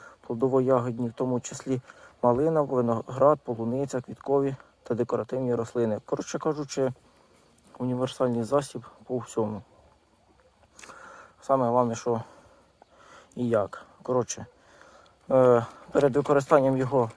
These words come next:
ідеально треба збовтати. Е, корочок оце йде, це на двадцять літрів води. У нас тут десять літрів, то пів корочка ми даємо, тобто це сім з половиною грамів. Е, замішуємо,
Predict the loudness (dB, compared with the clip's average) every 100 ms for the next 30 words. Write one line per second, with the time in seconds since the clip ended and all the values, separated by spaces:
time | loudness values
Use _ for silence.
0 | -6 0 2 2 0 -4 -2 0 0 0
1 | 0 -2 -6 -10 -14 -20 -20 -20 -20 -20
2 | -20 -20 _ -2 0 2 -2 -6 _ _
3 | _ _ _ _ 4 4 4 -2 -6 -4
4 | -2 -2 2 2 2 0 -2 0 -4 -4
5 | -6 -6 0 0 0 -6 -6 -4 -2 -2
6 | -2 -2 -4 _ -20 -20 -10 -2 -2 -2
7 | -6 2 4 4 -4 -8 -6 -6 -4 -2
8 | 0 -2 -4 -6 -4 -2 -2 -2 -8 -10
9 | -4 -4 -4 -4 -6 -6 -10 -8 -8 -10
10 | -8 -6 -4 -2 -4 0 0 -2 -8 -16
11 | -20 -20 -20 -20 _ -6 0 2 2 0
12 | -2 0 2 0 -2